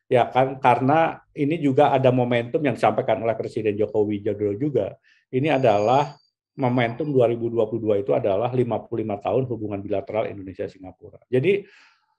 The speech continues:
sangat bermakna banyak pertemuan yang kemarin itu, dan dimensi itu yang sekali lagi,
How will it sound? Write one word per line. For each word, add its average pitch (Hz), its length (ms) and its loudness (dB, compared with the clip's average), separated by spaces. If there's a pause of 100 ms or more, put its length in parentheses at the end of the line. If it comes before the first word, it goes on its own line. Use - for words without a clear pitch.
(300)
sangat 175 480 4
bermakna 156 560 4
banyak 139 880 2
pertemuan 127 560 2
yang 120 160 -2
kemarin 113 400 2
itu, 139 640 -6 (160)
dan 117 640 0
dimensi 123 480 0
itu 127 160 -6
yang 123 480 0
sekali 117 320 2
lagi, 113 400 2